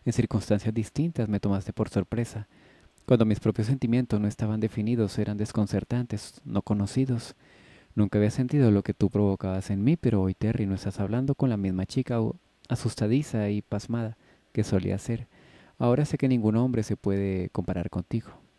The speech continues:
¿Me perdonas, por favor?". Las palabras de Candy se colocaron en los oídos de Terrence como una suave brisa estival.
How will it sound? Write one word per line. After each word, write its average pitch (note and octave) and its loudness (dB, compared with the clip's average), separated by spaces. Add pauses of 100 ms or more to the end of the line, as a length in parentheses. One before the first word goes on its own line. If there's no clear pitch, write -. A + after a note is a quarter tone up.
(260)
¿Me G#2 0
perdonas, G2+ -2
por - -2
favor?". G#2+ -4 (2500)
Las D#3+ 2
palabras G#3 4
de D#3 6
Candy G#2+ 4
se - -2
colocaron G#2 6
en G#2 2
los G2+ 0
oídos F#2+ 2
de F#2+ 2
Terrence B2 -2
como G#2 0
una G#2 0
suave A#2+ 2
brisa A2 0
estival. F#2+ -4